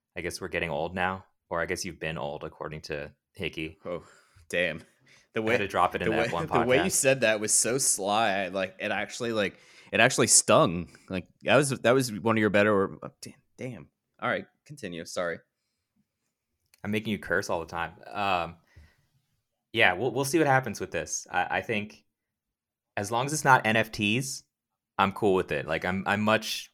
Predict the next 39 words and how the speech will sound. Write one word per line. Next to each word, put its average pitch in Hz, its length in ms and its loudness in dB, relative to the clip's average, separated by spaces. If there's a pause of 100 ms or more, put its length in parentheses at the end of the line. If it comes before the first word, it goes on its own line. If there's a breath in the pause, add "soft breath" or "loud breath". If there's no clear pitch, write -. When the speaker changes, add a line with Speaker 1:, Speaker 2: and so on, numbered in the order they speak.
Speaker 1:
happier 113 480 4
with 101 360 -2
crypto 127 640 4
than 104 260 0
N 92 180 0
F 92 200 -2
Ts, 90 260 -2
'cause - 220 -10
N 110 120 -2
F 117 140 -2
Ts, 110 320 -4
I 92 200 2
think, 98 220 -6
are 98 120 -2
the 87 80 -10
stupidest 92 540 -6
thing 92 180 -4
ever, 92 320 -2
and 90 100 -2
I 87 60 0
really 85 300 -6
don't 87 140 -4
understand. 87 720 -6
And 98 80 -6
I'm 95 120 -2
probably 101 500 0
gonna 104 160 -6
get 95 220 -6
roasted 90 420 -6
by 92 140 0
a 90 60 0
few 101 200 -12
people 104 340 -6
who 95 140 -10
are 90 80 -4
big 90 260 -6
N 90 140 -8
F 90 160 -10
T 98 400 -8